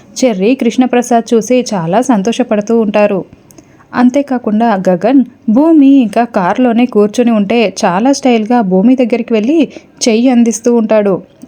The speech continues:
అలా భూమి, గగన్ చెయ్యి పట్టుకొని కారు దిగుతూ ఉంటుంది. అలా గగన్ భూమి చెయ్యి పట్టుకొని నడిపిస్తూ తీసుకొస్తూ ఉండడంతో చెర్రీ, కేపీ అయితే చాలా సంతోషపడుతూ చూస్తూ ఉంటారు.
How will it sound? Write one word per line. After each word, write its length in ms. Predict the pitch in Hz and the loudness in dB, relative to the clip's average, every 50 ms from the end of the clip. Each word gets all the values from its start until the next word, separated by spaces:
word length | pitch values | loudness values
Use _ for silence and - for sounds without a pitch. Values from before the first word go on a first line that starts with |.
| - | 0
అలా 240 | 277 294 285 254 233 254 | 2 2 2 4 2 2
భూమి, 380 | 247 196 202 202 196 196 208 240 254 | 2 2 2 0 0 0 0 -2 -2
గగన్ 320 | - 220 214 202 220 233 247 | 0 0 0 0 2 0 2
చెయ్యి 240 | - 240 214 220 240 | 2 2 0 0 0
పట్టుకొని 480 | - 240 - - 226 - 220 214 240 240 | -2 -2 -4 -4 -4 -4 -2 0 0 0
కారు 320 | 233 - 196 180 185 214 | 0 0 -2 0 -2 -2
దిగుతూ 340 | 208 254 233 214 220 220 233 226 | -2 -2 -4 -2 -2 -2 0 0
ఉంటుంది. 440 | 220 214 208 226 202 202 208 196 190 190 - - - - _ - - _ _ _ _ _ _ _ _ _ _ _ _ - | 0 -2 -2 -2 -2 0 0 0 -2 -4 -8 -20 -20 -20 _ -20 -20 _ _ _ _ _ _ _ _ _ _ _ _ -2
అలా 260 | 269 285 285 254 247 254 | 2 2 2 2 2 0
గగన్ 440 | 247 208 202 185 190 208 254 269 226 185 - _ _ - | 0 0 -2 -2 0 0 0 0 0 0 -6 _ _ -4
భూమి 280 | 202 233 269 285 320 311 | 0 2 2 4 4 2
చెయ్యి 280 | 294 - 269 226 208 233 | 2 2 0 0 0 0
పట్టుకొని 500 | 220 - 240 - 240 233 - 220 233 262 247 | -2 -4 -4 -4 -4 -4 0 2 2 2 2
నడిపిస్తూ 520 | 214 196 185 185 190 196 240 220 - - 233 254 | 2 0 0 -2 0 -2 -4 -4 0 0 0 0
తీసుకొస్తూ 600 | 247 - 220 220 214 - - 233 214 220 - 233 226 | 0 -2 -4 -4 -4 -2 -2 -2 -2 0 0 0 2
ఉండడంతో 520 | 220 214 214 214 214 196 190 190 240 254 226 175 - - _ _ _ - _ _ _ - | 2 2 0 0 0 -2 -2 0 0 2 0 0 -2 -6 _ _ _ -20 _ _ _ -4
చెర్రీ, 320 | - 262 220 - 202 233 277 | -2 -2 0 0 0 0 0
కేపీ 380 | 269 - 254 240 233 233 247 247 247 | 0 0 0 0 0 0 -2 0 0
అయితే 260 | 233 233 226 - 233 247 | 0 0 0 0 0 0
చాలా 380 | 247 240 - 196 185 180 190 220 | 0 0 0 0 0 0 0 -2
సంతోషపడుతూ 680 | 254 - 220 185 180 196 214 - 254 - 240 220 214 - | -2 0 -2 -2 -2 -2 -2 -2 -2 -2 -2 -4 0 -2
చూస్తూ 320 | 240 - 226 202 190 - 226 220 | 0 0 0 -2 0 0 -2 -2
ఉంటారు. 360 | 220 214 208 208 202 196 | -2 0 0 0 0 0